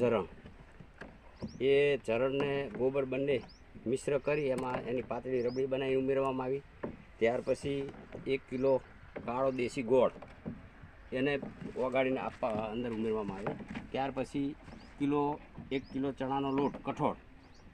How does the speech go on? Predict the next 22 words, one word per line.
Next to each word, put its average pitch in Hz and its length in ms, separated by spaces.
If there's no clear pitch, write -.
એની 143 340
પણ 139 320
પાતળી 131 400
સ્લરી 139 300
બનાવી 135 320
અને 127 160
અંદર 127 240
ઉમેરવામાં 127 440
આવી 143 160
અને 131 140
વડ 139 140
નીચેની 135 420
એક 131 160
ખુબો 135 180
માટી, 120 280
આ - 60
બધાનું 135 440
ઉમેરી 151 340
મિશ્રણ 143 360
કરી 160 220
અને 117 140
જીવામૃત 123 400